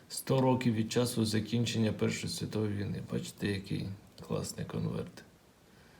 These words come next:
Навіть ти прям відчуваєш це закінчення. Хоч ти там ніякого відношення не маєш, але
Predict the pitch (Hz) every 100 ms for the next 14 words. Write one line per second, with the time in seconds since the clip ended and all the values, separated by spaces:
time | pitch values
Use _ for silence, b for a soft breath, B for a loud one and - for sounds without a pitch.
0 | B - - - - 101 101 - 110 -
1 | 113 101 95 101 - - 104 107 110 -
2 | - - - 95 - 104 104 - 101 98
3 | - 107 104 104 - - - - - -
4 | - 101 98 95 95 101 101 98 104 107
5 | 113 135 - 120 117 117 113 110 104 -
6 | 95 98 107